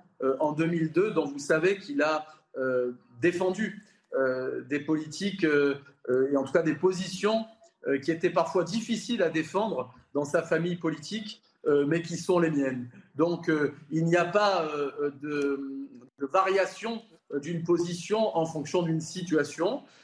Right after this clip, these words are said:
Euh, ce qui est certain, c'est qu'il nous faut être, euh, déterminés. Euh, j'évoquais tout à l'heure la raison.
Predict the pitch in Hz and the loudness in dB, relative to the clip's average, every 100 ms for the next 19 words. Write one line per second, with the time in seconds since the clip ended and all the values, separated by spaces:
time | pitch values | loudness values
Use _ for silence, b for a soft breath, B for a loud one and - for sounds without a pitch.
0 | B - 147 139 135 - 196 190 196 185 | B 0 2 4 0 0 0 2 0 2
1 | 180 - 196 175 165 175 165 160 160 170 | 0 2 0 0 -4 -4 0 0 2 0
2 | 165 160 160 - 143 135 135 B - 120 | 2 0 0 0 2 2 -2 B 0 0
3 | 220 208 180 175 160 190 - _ _ _ | 2 2 0 -2 -6 -8 -14 _ _ _
4 | _ - 143 143 147 143 139 117 160 180 | _ -6 -2 -2 -4 -12 -12 -2 0 0
5 | - 208 208 185 175 175 202 170 151 151 | 0 -2 -2 0 2 2 2 2 0 -2
6 | 196 202 247 | -2 -2 -4